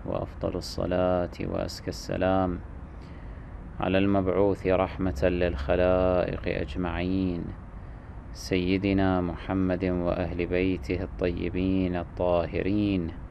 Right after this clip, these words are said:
ولعنة الله على قتلتهم وأعدائهم أجمعين إلى قيام يوم الدين. آمين.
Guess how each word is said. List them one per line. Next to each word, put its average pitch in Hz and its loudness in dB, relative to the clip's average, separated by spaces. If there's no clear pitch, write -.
ولعنة 95 4
الله 92 6
على 90 2
قتلتهم 87 -2
وأعدائهم 87 2
أجمعين 90 0
إلى 87 0
قيام 90 2
يوم 85 0
الدين. 90 2
آمين. 87 0